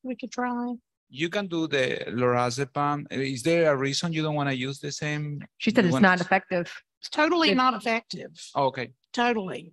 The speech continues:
Speaker 1: You can't even tell she's had it with ten milligrams. So, so.
Speaker 2: You can use lorazepam.
Speaker 1: Okay.
Speaker 2: Uh, you can use, uh, propanolol can be used too
Speaker 1: Hmm.
Speaker 2: for, uh, propanolol is not actually like a, a benzodiazepine. It's
Speaker 1: Right.
Speaker 2: technically, it's not an anxiety medication, but it has a nice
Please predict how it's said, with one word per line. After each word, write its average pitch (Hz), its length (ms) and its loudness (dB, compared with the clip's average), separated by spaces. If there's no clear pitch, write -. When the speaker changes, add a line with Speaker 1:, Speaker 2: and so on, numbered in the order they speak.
Speaker 1:
You 220 160 -8
can't 254 180 2
even 233 160 0
tell 214 180 -2
she's 196 320 -2
had 190 220 -6
it 160 120 -12
with 165 160 -12
ten 220 240 0
milligrams. 156 600 -6
So, 175 240 -8
so. - 180 -12
Speaker 2:
You 151 160 -4
can 196 180 0
use 160 260 -2
lorazepam. 127 1080 -2
Speaker 1:
Okay. 180 180 -14
Speaker 2:
Uh, 117 360 -6
you 123 160 -8
can 123 320 -4
use, 117 420 -6
uh, - 60 -12
propanolol 135 720 0
can 123 200 -4
be - 80 -6
used 117 400 0
too - 320 -2
Speaker 1:
Hmm. 196 80 4
Speaker 2:
for, 98 340 0
uh, 90 200 -6
propanolol 135 640 2
is 123 160 -2
not 135 220 0
actually 127 480 -6
like 120 220 -2
a, 107 320 -8
a - 80 -4
benzodiazepine. 127 1040 -4
It's 135 120 -6
Speaker 1:
Right. 180 80 -10
Speaker 2:
technically, 139 440 -2
it's 117 120 -10
not 123 140 -2
an 120 140 0
anxiety 120 440 -4
medication, 123 640 -6
but 113 140 -4
it 120 80 -8
has 117 220 -6
a 127 40 -8
nice 113 540 -6